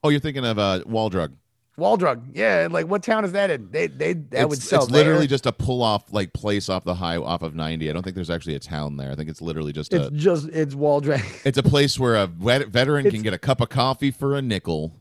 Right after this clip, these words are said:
Speaker 2: It's a guy, it's a
Speaker 1: It
Speaker 2: guy just landed there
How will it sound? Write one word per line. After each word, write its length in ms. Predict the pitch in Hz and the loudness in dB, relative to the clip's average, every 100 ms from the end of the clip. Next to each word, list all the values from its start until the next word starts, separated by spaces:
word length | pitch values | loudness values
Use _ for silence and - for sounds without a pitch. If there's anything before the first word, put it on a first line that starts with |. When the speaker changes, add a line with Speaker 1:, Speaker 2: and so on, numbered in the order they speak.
| _ | _
Speaker 2:
It's 180 | - 151 | -6 -2
a 80 | 202 | 0
guy, 520 | 165 185 - 208 - _ _ _ - | 0 -2 0 -2 -4 _ _ _ -14
it's 140 | 185 | -8
a 20 | |
Speaker 1:
It 80 | 202 | -6
Speaker 2:
guy 300 | 190 208 214 | -2 0 0
just 260 | 190 196 175 | 2 2 0
landed 420 | 175 180 165 139 | -4 -4 -6 -4
there 320 | 147 135 131 | 0 0 0